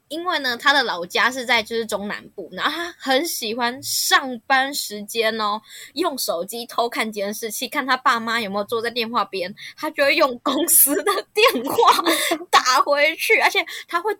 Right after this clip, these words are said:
躲到一个人，某一个人的办公室，因为他是一个人的办公室，他就躲去那边，然后蹲在地板，然后一个柜子后面，然后就打回去，然后开始讲台语，“喂，阿宝，你有吃饱没？阿母，你敢没寒？”然后我都会听到，然后我就会很生气，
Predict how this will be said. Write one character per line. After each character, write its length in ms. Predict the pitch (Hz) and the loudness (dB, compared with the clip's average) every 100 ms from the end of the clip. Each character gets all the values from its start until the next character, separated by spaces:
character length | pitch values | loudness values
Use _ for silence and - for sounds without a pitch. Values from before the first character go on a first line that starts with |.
| - | -4
躲 180 | 233 | -2
到 220 | 202 381 277 | 2 2 0
一 80 | |
个 180 | 294 269 | 0 2
人， 240 | 226 202 139 | 2 0 -4
某 220 | 214 214 | -2 0
一 60 | 302 | 0
个 160 | 240 | 0
人 100 | 202 | 0
的 100 | 202 | -4
办 300 | - 254 202 | 0 0 0
公 180 | 196 208 | -4 -4
室， 140 | - | -4
因 80 | 262 | -2
为 40 | 285 | -2
他 100 | 277 | -2
是 80 | |
一 100 | 233 | -4
个 180 | 247 208 | -6 -2
人 160 | 170 180 | -2 -4
的 60 | |
办 180 | 185 208 | -4 -4
公 160 | 185 202 | -4 -8
室， 80 | 240 | -4
他 80 | |
就 80 | 262 311 | -4 -4
躲 200 | 190 185 | -6 -6
去 120 | 254 | -4
那 120 | 220 | -4
边， 140 | 226 | -2
然 80 | 240 | -4
后 20 | 247 | -2
蹲 160 | 269 285 | -4 -2
在 100 | 262 | -4
地 220 | 269 208 | -6 -10
板， 160 | - | -10
然 100 | 185 | -6
后 60 | 220 | -4
一 20 | |
个 140 | 254 254 | -2 0
柜 220 | 262 220 | 0 0
子 100 | 202 | -2
后 220 | 247 202 | -2 -2
面， 240 | 226 202 - - - _ | -2 -8 -12 -20 -20 _
然 140 | 202 | -4
后 80 | 247 | -2
就 100 | 277 | -2
打 160 | 208 190 | -6 -4
回 140 | 196 | -6
去， 100 | 254 | -2
然 100 | 233 | -2
后 60 | 262 | -2
开 100 | 269 | -4
始 80 | |
讲 200 | 220 190 | -4 -6
台 240 | 190 214 214 | -6 -8 -8
语 180 | 208 - _ _ 370 440 539 571 _ - _ _ _ | -10 -14 _ _ 0 2 2 -2 _ -20 _ _ _
，“喂， 140 | 381 453 523 554 _ | 0 2 2 -2 _
阿 120 | - 480 | 0 2
宝， 140 | 494 466 440 427 | 4 6 6 6
你 60 | 494 | 4
有 120 | 494 | 4
吃 80 | 349 330 - | 2 -2 4
饱 80 | 523 440 381 | 6 8 4
没？ 220 | 330 330 302 | 2 0 0
阿 340 | - _ 466 | -2 _ 4
母， 140 | 539 587 571 539 | 6 6 6 6
你 20 | 539 | 4
敢 80 | 554 523 | 4 2
没 80 | 427 - | -2 -4
寒？” 400 | 294 277 302 415 - - _ | 0 2 2 0 -12 -20 _
然 160 | 240 | -4
后 100 | - | 2
我 220 | 302 190 185 | 2 2 -2
都 220 | 269 269 | 4 4
会 120 | 277 | 4
听 220 | 254 226 | 0 -4
到， 140 | 240 220 | -4 0
然 40 | |
后 60 | 226 | 0
我 60 | |
就 80 | 214 | 0
会 80 | 247 | -4
很 240 | 240 214 | -4 -4
生 580 | 170 - - 247 214 220 | -6 -6 -4 0 0 0
气， 460 | - - 262 175 | -4 -2 -4 -6